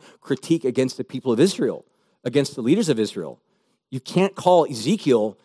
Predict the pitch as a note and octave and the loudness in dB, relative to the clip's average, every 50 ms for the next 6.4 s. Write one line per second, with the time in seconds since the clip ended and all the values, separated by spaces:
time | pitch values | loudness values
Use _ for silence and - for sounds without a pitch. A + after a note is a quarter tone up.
0 | _ _ _ - D3 - - A#2+ - - - G#2+ G2 G3+ B3+ - F2 - - _ | _ _ _ -2 -2 0 0 -2 -6 -4 -4 -2 0 2 2 2 0 -4 -10 _
1 | _ _ _ _ _ _ _ _ _ _ _ _ _ _ _ _ _ _ _ _ | _ _ _ _ _ _ _ _ _ _ _ _ _ _ _ _ _ _ _ _
2 | _ _ _ _ _ _ _ _ _ _ _ _ _ _ _ _ _ _ _ _ | _ _ _ _ _ _ _ _ _ _ _ _ _ _ _ _ _ _ _ _
3 | _ _ _ _ _ _ _ _ _ _ _ _ _ _ _ _ _ _ _ _ | _ _ _ _ _ _ _ _ _ _ _ _ _ _ _ _ _ _ _ _
4 | _ _ _ _ _ _ _ _ _ _ _ _ _ _ _ _ _ _ _ - | _ _ _ _ _ _ _ _ _ _ _ _ _ _ _ _ _ _ _ -20
5 | - - F2+ G#2 A#2 C3 C#3 C#3+ C#3+ F3 F3 E3 D3 G3 C4 B3 F#3+ E3+ C#3+ C3+ | -20 -18 -16 -10 -4 -2 0 2 4 4 4 4 4 4 2 4 4 2 2 2
6 | - E3+ E3 D3+ C#3+ A#2+ A#2 | 2 4 4 4 4 2 -4